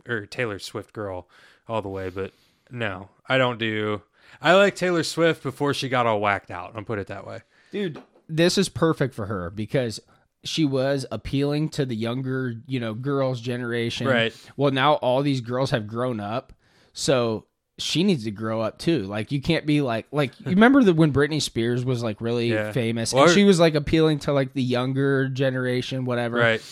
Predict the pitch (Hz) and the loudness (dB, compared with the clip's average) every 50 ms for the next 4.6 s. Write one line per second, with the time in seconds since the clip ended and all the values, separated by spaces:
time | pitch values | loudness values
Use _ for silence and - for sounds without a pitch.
0 | - - - - 131 143 135 139 139 139 135 131 - _ - - - _ - - | -16 -8 -2 0 0 2 2 2 2 2 0 -4 -6 _ -20 -20 -20 _ -12 -4
1 | - - 185 175 165 135 117 113 113 120 123 120 120 127 127 - - - 131 131 | 2 6 8 8 8 8 6 2 -2 0 2 2 2 2 0 -2 -2 0 2 2
2 | 135 120 120 113 - 123 123 120 120 117 117 120 120 117 117 143 147 147 143 135 | 2 2 2 2 2 4 4 4 4 4 4 4 4 4 2 2 2 2 2 2
3 | 110 107 107 107 107 107 98 - 131 127 101 90 85 - - 127 - - - 156 | 2 2 2 0 0 0 0 0 0 0 0 -2 -4 -6 -6 -6 -4 -2 0 0
4 | 143 135 127 123 127 120 110 110 104 - _ | 2 2 0 0 -2 -2 -2 -4 -6 -10 _